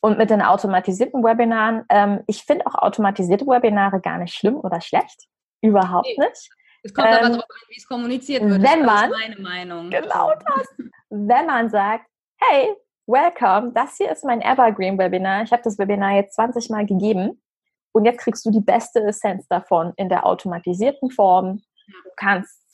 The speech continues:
Speaker 1: so coole Mehrwert. Also ich beschäftige mich gerade ganz intensiv mit dem Thema, weil ich, ähm, zeigen will, wie man ganz hochwertige, automatisierte Webinare geben möcht-, kann.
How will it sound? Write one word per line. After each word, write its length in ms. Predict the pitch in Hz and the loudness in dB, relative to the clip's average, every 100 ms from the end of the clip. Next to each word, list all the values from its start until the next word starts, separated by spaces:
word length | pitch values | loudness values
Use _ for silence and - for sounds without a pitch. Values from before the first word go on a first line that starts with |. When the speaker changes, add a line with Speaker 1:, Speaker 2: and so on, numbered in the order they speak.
| _ | _
Speaker 1:
so 200 | 214 226 | 0 0
coole 340 | - 226 202 | -2 -4 -4
Mehrwert. 440 | 190 185 190 185 - | -2 -2 2 2 2
Also 160 | 180 | -2
ich 60 | 185 | -2
beschäftige 500 | 196 208 214 190 185 | -2 0 -2 -4 -4
mich 180 | 180 - | -6 -4
gerade 260 | 175 180 | 0 2
ganz 280 | 185 190 202 | 2 0 0
intensiv 520 | - 196 185 190 226 | -4 -4 -2 0 0
mit 160 | 214 208 | 0 -2
dem 180 | 202 202 | -2 -2
Thema, 400 | 202 190 190 185 | -2 -2 0 2
weil 140 | 180 | 2
ich, 260 | 175 - - | 2 -4 -2
ähm, 360 | 175 175 175 | -2 0 -4
zeigen 400 | 196 - 190 202 | -4 0 2 2
will, 180 | 190 180 | 2 2
wie 60 | 190 | 2
man 200 | 185 175 | -2 -2
ganz 300 | 180 185 - | -4 -4 -2
hochwertige, 580 | 220 - 196 208 202 - | -2 0 0 2 0 0
automatisierte 760 | 190 208 196 202 202 208 247 | 0 0 -2 -2 0 0 2
Webinare 520 | 214 214 214 202 202 | 2 2 0 -2 -4
geben 480 | 202 196 202 202 202 202 | -4 -2 -2 -2 -4 -6
möcht-, 480 | 208 196 202 208 | -2 0 -2 -4
kann. 420 | - 202 226 294 | -4 0 2 0